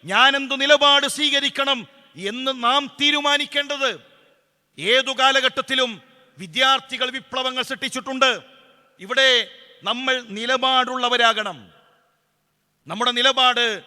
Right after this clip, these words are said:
മാധ്യമങ്ങളല്ല തീരുമാനിക്കേണ്ടത്. ഏതെങ്കിലും ചാനലുകൾക്ക് തീരുമാനിക്കാൻ,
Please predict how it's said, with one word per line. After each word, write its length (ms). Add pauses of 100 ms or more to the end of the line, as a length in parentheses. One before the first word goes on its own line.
(480)
മാധ്യമങ്ങളല്ല 840
തീരുമാനിക്കേണ്ടത്. 880 (1500)
ഏതെങ്കിലും 560 (240)
ചാനലുകൾക്ക് 840
തീരുമാനിക്കാൻ, 760